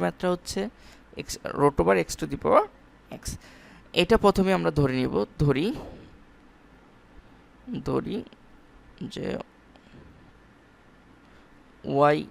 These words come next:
equal to হচ্ছে root over x to the power root over x। তাহলে সবার সাথে ln গুণ করব।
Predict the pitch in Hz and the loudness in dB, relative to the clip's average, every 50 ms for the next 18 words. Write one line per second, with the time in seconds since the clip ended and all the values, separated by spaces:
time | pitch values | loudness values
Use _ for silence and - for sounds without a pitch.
0 | - - - - 131 131 131 131 - - 143 139 135 135 - - - - - - | -12 -12 -6 -2 0 0 0 0 -2 -2 -4 -2 -4 -6 -8 -10 -8 -8 -6 -6
1 | 240 294 - - - - - - - - - - - - - _ - - - - | -8 -8 -10 -16 -20 -20 -20 -20 -20 -20 -20 -20 -20 -20 -20 _ -20 -20 -20 -20
2 | - - - - - - - - - - - - _ - - - - - - - | -20 -20 -20 -20 -20 -20 -20 -20 -20 -20 -20 -20 _ -20 -20 -20 -20 -20 -12 -4
3 | - 135 135 123 - 139 135 143 135 - - - - 180 - - - - - - | -2 -2 -2 0 0 0 0 0 -2 -2 -4 -6 -6 -6 -6 -6 -8 -10 -10 -10
4 | - - 131 123 - - - - 156 185 185 - - - - 135 120 - - 113 | -10 -10 -10 -8 -8 -8 -6 -4 -4 -4 -4 -6 -8 -8 -8 -8 -8 -8 -10 -10
5 | - - - - - - 117 107 - - - - - - - - - - - - | -10 -10 -12 -14 -14 -18 -20 -18 -16 -16 -14 -14 -16 -16 -18 -20 -20 -20 -20 -20
6 | - - - - - - - - - - - - 143 156 160 143 139 165 190 254 | -20 -20 -20 -20 -20 -20 -20 -20 -20 -16 -8 -4 -2 0 0 0 0 0 -2 -4
7 | - - - - - - - - - - - - - - - - - - - - | -10 -18 -20 -20 -20 -20 -20 -20 -20 -20 -20 -20 -20 -20 -20 -20 -20 -20 -20 -20
8 | - - - - - - - 156 147 156 156 - 175 160 175 156 147 143 139 135 | -20 -20 -16 -12 -6 0 2 2 4 2 0 -2 -2 -2 -2 2 4 4 4 4
9 | 135 131 127 127 127 - - - - - | 4 0 -2 -4 -4 -6 -8 -10 -12 -10